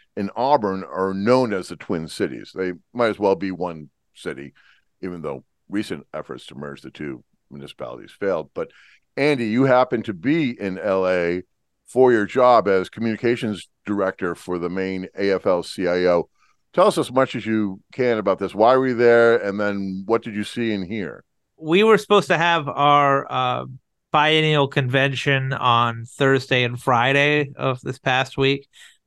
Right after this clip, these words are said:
Speaker 2: Uh, so I drove down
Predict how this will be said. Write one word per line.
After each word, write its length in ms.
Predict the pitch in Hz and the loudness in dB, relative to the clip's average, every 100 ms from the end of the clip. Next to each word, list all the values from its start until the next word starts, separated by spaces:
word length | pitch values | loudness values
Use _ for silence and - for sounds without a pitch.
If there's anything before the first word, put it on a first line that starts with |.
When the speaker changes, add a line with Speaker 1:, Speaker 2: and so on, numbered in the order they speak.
| - | -6
Speaker 2:
Uh, 200 | 120 120 | -2 -2
so 220 | - 143 | 0 0
I 560 | 120 151 175 175 175 156 | 2 2 4 2 0 -2
drove 420 | 131 156 156 139 120 | 0 4 4 2 0
down 640 | 143 143 139 143 135 127 | 0 2 2 0 -2 -8